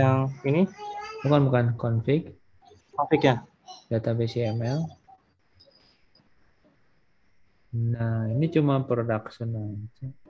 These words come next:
Speaker 2: Eh, berarti s-, dari tadi jalan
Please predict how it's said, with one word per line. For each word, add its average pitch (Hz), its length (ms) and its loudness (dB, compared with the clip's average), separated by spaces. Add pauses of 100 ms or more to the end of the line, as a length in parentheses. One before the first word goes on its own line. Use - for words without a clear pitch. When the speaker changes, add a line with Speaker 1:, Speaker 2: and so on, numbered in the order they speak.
(140)
Speaker 2:
Eh, 95 100 -4 (840)
berarti 127 260 0
s-, - 240 -14 (800)
dari 123 180 4
tadi 127 200 2 (100)
jalan 123 380 2